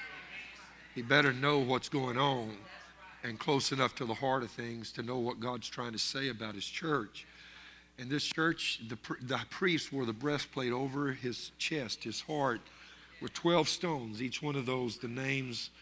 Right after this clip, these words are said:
the tribes of Israel. And that's where I carry this congregation in my heart. And, um, the, I was on the internet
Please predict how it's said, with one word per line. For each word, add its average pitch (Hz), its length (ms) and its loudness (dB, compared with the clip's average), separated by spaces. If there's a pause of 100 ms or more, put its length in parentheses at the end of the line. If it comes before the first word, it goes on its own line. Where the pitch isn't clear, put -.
(200)
the 123 80 -4
tribes 131 540 6
of 123 140 -4
Israel. 120 480 0 (960)
And 120 120 -12
that's 127 220 -6
where 131 140 4
I 131 80 6
carry 139 400 2
this 120 180 -2
congregation 127 800 -2
in 104 120 -6
my 110 140 -6
heart. 117 460 -6 (800)
And, 131 480 2
um, 120 560 -2 (880)
the, 127 360 2 (300)
I 117 80 4
was 120 180 0
on 156 140 2
the 139 180 4
internet 147 380 6